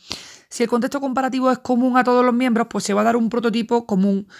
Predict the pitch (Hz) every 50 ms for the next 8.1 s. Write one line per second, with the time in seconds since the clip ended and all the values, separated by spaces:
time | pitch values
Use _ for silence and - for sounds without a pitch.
0 | - - - _ _ - 214 214 214 226 233 247 240 - - 254 226 233 226 -
1 | 262 262 240 233 214 185 202 - - 190 202 220 214 - 247 240 233 226 - 240
2 | 240 214 240 214 - 254 254 254 247 247 - - - 214 208 220 220 214 226 220
3 | 226 220 220 - 233 233 240 247 240 226 208 - 214 202 196 185 180 - 214 208
4 | 202 190 185 180 - - 190 226 220 226 220 226 226 - - 240 226 220 226 226
5 | 214 220 220 - - 220 214 220 226 214 247 247 254 - _ - - - - -
6 | - _ _ - 214 220 208 202 196 208 196 196 202 214 226 - - 247 254 -
7 | - 202 214 - 233 233 220 208 196 185 180 180 175 175 175 190 196 185 180 180
8 | 175